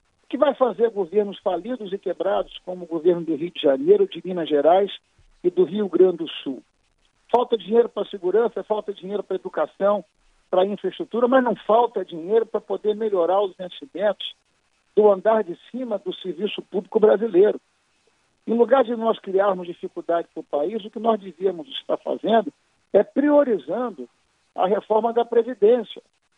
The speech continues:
porque isso sim dialoga com uma necessidade inadiável do nosso país, porque o sistema previdenciário do, do Brasil é o programa mais sofisticado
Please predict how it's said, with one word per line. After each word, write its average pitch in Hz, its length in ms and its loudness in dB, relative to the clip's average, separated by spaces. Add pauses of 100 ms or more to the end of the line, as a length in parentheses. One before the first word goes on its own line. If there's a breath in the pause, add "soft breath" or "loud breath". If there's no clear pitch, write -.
(260)
porque 202 260 -2
isso 254 420 0 (140)
sim 247 260 -4 (480)
dialoga 226 640 0
com 240 380 -8 (220)
uma 208 180 -2
necessidade 202 720 -2
inadiável 220 720 2
do 180 140 -2
nosso 165 320 -4
país, 160 340 0
porque 220 240 -6
o 226 80 0
sistema 196 440 -4
previdenciário 165 720 -2
do, 147 120 -8 (120)
do 143 80 -6
Brasil 135 480 2 (460)
é 220 100 6
o 233 60 4
programa 240 480 2
mais 233 360 -2
sofisticado 220 1040 -4